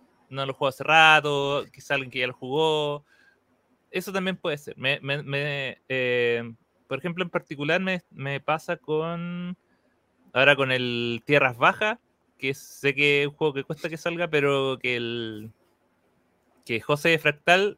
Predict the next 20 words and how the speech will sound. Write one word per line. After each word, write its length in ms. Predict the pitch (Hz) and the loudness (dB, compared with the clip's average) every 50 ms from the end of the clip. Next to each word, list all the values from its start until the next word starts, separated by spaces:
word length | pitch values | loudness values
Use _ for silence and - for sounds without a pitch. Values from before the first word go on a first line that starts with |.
| 139 127 | -4 -2
hace 260 | 131 135 - - 139 | -2 -2 -2 -4 2
rato 260 | 131 151 175 185 208 190 | 4 4 4 4 4 2
quiere 200 | 202 202 202 190 | 2 2 2 0
jugarlo. 440 | - 196 180 180 147 110 98 101 - _ _ _ _ _ _ _ _ _ _ _ _ _ _ _ _ _ _ _ _ _ _ _ _ _ _ _ _ _ | 0 -4 -4 -4 -4 -6 -8 -14 -18 _ _ _ _ _ _ _ _ _ _ _ _ _ _ _ _ _ _ _ _ _ _ _ _ _ _ _ _ _
Y 340 | - 123 123 117 117 117 117 | -4 -2 0 0 0 0 0
le 100 | 120 123 135 | 2 6 6
debo 340 | 151 175 190 196 190 190 | 8 10 10 8 8 6
una, 960 | 190 180 180 180 180 175 175 170 170 165 165 165 160 156 151 151 151 156 147 143 | 4 4 4 4 4 4 4 2 2 0 0 -2 -4 -4 -6 -8 -8 -10 -10 -10
está, 280 | 135 135 - - 160 151 | -10 -10 -2 0 0 0
está, 560 | - 139 - _ 170 175 180 185 180 180 170 | 0 -2 0 _ 8 10 12 12 12 12 10
está, 800 | - 139 143 147 _ - 185 190 196 190 190 185 180 175 170 139 - | 8 4 0 -4 _ 6 8 8 10 10 8 6 4 2 0 -2 -4
eh, 140 | 143 139 - - | -8 -10 -10 -14
estoy 260 | _ _ _ - 185 175 | _ _ _ -8 -8 -6
consciente 520 | _ - 185 - - 208 196 - _ 208 | _ -6 -6 -4 -4 -6 -6 -4 _ 0
de 60 | 202 | 0
aquello, 340 | 202 175 147 104 104 113 - _ _ | 0 0 -4 -6 -10 -12 -18 _ _
que 80 | - 127 | -8 -4
le 100 | 135 143 | -2 0
debo 260 | 151 165 175 175 170 | 0 0 0 -2 -2
una, 200 | 170 170 160 156 | -4 -6 -8 -10